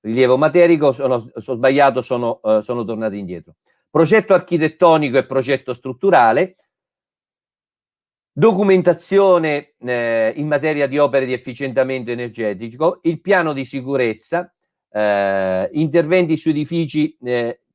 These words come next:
devo fa-, far vedere se, se, se è un ed-, o, o, se ho un edificio che è stato interessato da, eh, precedenti eventi sismici, devo presentare comunque la documentazione. Questo comporta comunque una grossa perdita di tempo, perché io devo fare,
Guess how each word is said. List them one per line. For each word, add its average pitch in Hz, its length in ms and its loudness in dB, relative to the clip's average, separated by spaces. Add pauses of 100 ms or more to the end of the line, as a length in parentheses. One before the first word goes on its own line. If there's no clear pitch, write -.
devo 165 300 4
fa-, - 240 -12
far 160 260 2
vedere 175 480 4
se, 139 180 -8
se, - 460 -12
se 160 180 -4
è 170 60 4
un 170 160 2
ed-, 147 180 -6
o, 123 240 2
o, 117 460 -4 (580)
se - 140 0
ho 175 80 4
un 180 120 2
edificio 143 600 -4 (420)
che 139 60 -6
è 131 40 -6
stato 190 240 0
interessato 156 680 -2
da, 135 320 2
eh, 113 320 -2
precedenti 139 540 -4
eventi 135 340 -6
sismici, 185 460 -8
devo 156 180 2
presentare 147 560 0
comunque 147 380 -2
la 143 100 2
documentazione. 131 840 0
Questo 185 340 0
comporta 135 640 0
comunque 175 800 -2
una 139 180 0
grossa 180 320 0
perdita 131 480 0
di 131 160 -4
tempo, 123 420 -2
perché 135 280 -4
io 151 100 0
devo 135 180 2
fare, 120 440 2